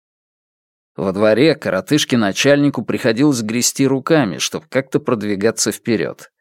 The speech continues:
На коньке крыши Цзиньтун увидел несколько сбившихся вместе куриц, а рядом с ними — разбойника лиса.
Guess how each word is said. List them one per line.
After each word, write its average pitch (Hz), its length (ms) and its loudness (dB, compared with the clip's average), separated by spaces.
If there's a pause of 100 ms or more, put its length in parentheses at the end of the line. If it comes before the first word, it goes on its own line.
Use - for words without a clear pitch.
(420)
На 90 160 0
коньке 139 380 2
крыши 175 680 2
Цзиньтун 175 540 2
увидел 170 340 2
несколько 170 500 0
сбившихся 151 640 0
вместе 156 420 0
куриц, - 540 -4 (280)
а - 100 -2
рядом 135 280 4
с - 140 0
ними — 190 500 2
разбойника 147 880 2
лиса. - 680 -2